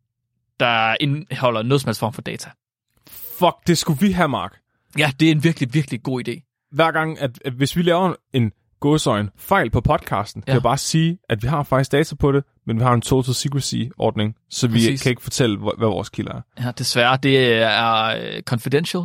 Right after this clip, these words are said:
Speaker 1: Det ligger bag lås og slå. Det er noget,
Speaker 2: Ja.
Speaker 1: som kun indviet får, øh, får lov til at se.
Speaker 2: Det kan godt være, at vi siger, at Antarktis er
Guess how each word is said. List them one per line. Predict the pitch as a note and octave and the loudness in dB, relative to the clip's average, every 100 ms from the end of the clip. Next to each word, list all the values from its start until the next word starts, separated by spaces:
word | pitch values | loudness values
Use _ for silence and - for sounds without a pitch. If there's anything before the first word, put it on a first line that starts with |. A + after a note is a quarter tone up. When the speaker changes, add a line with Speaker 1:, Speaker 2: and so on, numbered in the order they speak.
| - | -6
Speaker 1:
Det | C#3 | -6
ligger | B2+ | -4
bag | B2+ C3 | -2 -2
lås | B2+ C3 | 0 -2
og | - | -6
slå. | - D#3 - - | -4 -4 -4 -6
Det | C#3+ | -4
er | |
noget, | C3+ C3+ | 0 2
Speaker 2:
Ja. | |
Speaker 1:
som | B2+ | 0
kun | - E3 F3+ - _ _ _ _ _ | 0 -2 -2 -8 _ _ _ _ _
indviet | G3+ A3+ F3+ B2+ G#2+ | 2 4 2 0 0
får, | A#2 A2 G#2+ | -2 0 -2
øh, | G#2+ | -4
får | B2 | -8
lov | C3 | -10
til | C3 | -10
at | A2+ | -8
se. | C3 C#3+ _ _ _ _ - | -8 -10 _ _ _ _ 0
Speaker 2:
Det | |
kan | C3 | 2
godt | C3+ C3 | 2 2
være, | C3 B2+ C#3 D3 _ | 2 2 0 -2 _
at | A2+ G#2+ | -6 -2
vi | B2 C#3 E3+ _ | 0 0 -2 _
siger, | - - C#3 C#3 | -10 -8 -2 -2
at | C#3+ - | -2 -4
Antarktis | A2 G#2 C3 - - | -2 -2 -2 -8 -6
er | A2 A2+ | -4 -4